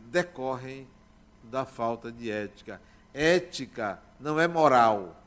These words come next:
porque a moral muda. Ética é algo fundamental que tem como princípio:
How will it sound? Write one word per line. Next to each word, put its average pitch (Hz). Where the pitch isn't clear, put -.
porque 127
a 151
moral 143
muda. 107
Ética 143
é 135
algo 123
fundamental 131
que -
tem 175
como 170
princípio: 135